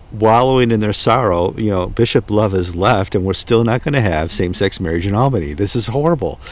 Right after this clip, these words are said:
You know, why can't, why can't people just agree with us and we just all get along? Why can't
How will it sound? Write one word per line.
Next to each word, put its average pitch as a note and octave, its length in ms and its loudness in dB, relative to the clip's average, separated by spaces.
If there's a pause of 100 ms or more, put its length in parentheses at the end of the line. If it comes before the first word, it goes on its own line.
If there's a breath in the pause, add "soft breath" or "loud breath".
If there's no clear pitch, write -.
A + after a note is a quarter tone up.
(400 loud breath)
You A2+ 160 4
know, G2+ 180 2
why G2+ 220 2
can't, - 260 2 (240 loud breath)
why G2+ 500 0
can't D#3+ 380 0
people C3+ 300 0
just B2+ 240 -2
agree G#2 260 -2
with G#2+ 240 0
us F#2+ 320 0
and A2 220 0
we A2 80 0
just A2 280 0
all G2 240 0
get A#2 200 0
along? C#3 300 4 (180)
Why A#2+ 240 2
can't D#3 420 -2